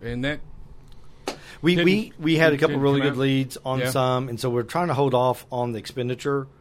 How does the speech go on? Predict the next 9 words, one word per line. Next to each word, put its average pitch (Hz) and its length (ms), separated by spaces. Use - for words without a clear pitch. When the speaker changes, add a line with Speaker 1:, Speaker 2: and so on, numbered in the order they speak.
Speaker 2:
and 117 200
because 117 180
these 151 160
were 120 60
two 135 200
qualified 110 480
candidates, 113 720
uh, 104 520
that 104 220